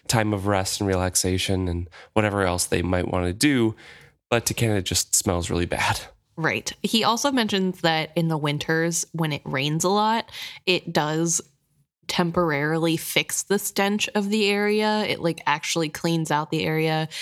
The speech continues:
Speaker 2: However, it doesn't last for very long. And by the middle of summer, it's not a place that you would really want to be smelling. It's about as appealing as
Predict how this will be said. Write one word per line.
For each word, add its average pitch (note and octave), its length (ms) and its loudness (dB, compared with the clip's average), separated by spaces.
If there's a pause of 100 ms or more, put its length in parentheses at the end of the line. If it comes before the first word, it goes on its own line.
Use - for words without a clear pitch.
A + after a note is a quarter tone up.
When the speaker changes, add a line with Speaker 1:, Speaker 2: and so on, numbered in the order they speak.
(140)
Speaker 2:
However, F3 300 4
it E3+ 80 0
doesn't E3 200 -2
last D#3 300 -2
for E3+ 80 0
very E3+ 240 0
long. E3+ 300 0
And E3 120 0
by D3+ 200 2
the D#3 100 -4
middle D3+ 300 0
of D3 80 -2
summer, C#3 640 -2
it's - 180 -2
not C3+ 160 0
a C#3 40 -4
place C3+ 220 -4
that - 120 -6
you D3+ 60 0
would D3 100 -4
really C#3 240 -2
want C3+ 340 -4
to - 100 -10
be D3 360 -2 (480)
smelling. - 580 -4
It's D#3+ 140 -2
about C#3+ 220 0
as C#3+ 100 -4
appealing F3+ 640 0
as C#3+ 540 -2